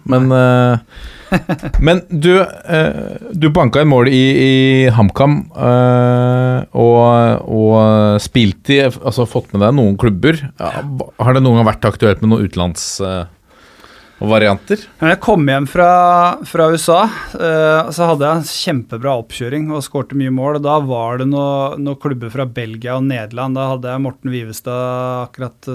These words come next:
Speaker 2: tatt over som agenten min, og, og han, da, da var det, jeg husker det, det var to klubber som jeg ble fortalt i forkant, eh, som var og så på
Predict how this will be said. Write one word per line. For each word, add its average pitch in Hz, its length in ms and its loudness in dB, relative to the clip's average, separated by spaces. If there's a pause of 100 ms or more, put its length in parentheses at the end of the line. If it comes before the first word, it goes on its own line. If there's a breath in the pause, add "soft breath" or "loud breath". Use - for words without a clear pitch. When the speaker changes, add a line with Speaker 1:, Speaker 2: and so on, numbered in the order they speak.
Speaker 2:
tatt 117 240 -12
over 113 160 -14
som 131 160 -6
agenten 117 380 -12
min, 135 180 -8
og, 131 320 -10 (560 soft breath)
og 123 160 -6
han, 131 260 -4 (140)
da, 139 140 0 (180)
da 147 240 0
var 123 160 -4
det, 139 160 -2
jeg 143 140 -2
husker 135 260 -8
det, 139 140 0 (240)
det 135 100 -6
var 143 240 0
to 151 160 -6
klubber 151 480 -4
som 151 160 -6
jeg 143 220 -2
ble 135 100 -4
fortalt 147 560 -6
i 143 80 -6
forkant, 143 720 -8 (540 soft breath)
eh, 143 180 -6
som 147 160 -2
var 135 80 -2
og 135 80 -6
så 120 240 -6
på 139 220 -6